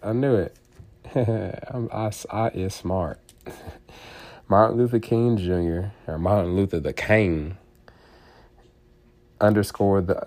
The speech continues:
connection between having faith in God and doing works of righteousness when he quoted Amos five twenty-four in his "I Have a Dream" speech. Yep.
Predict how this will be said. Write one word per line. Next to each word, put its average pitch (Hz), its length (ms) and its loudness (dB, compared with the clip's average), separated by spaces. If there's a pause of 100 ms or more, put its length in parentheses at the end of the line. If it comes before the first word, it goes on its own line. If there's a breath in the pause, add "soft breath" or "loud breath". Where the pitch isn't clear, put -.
connection 95 480 0
between 90 360 -2
having 92 320 0
faith 95 340 -4
in 113 140 -2
God 85 360 -4
and 90 220 -4
doing 90 340 0
works 87 300 -4
of 90 100 -2
righteousness 82 720 -4
when 85 140 -4
he 90 140 -4
quoted 87 500 -4
Amos 92 340 -4
five 87 280 2
twenty-four 82 640 -4
in 82 80 -4
his 82 220 -4
"I 85 240 -4
Have 85 200 -2
a 85 60 -2
Dream" 82 340 -4
speech. - 560 -8
Yep. 87 240 -4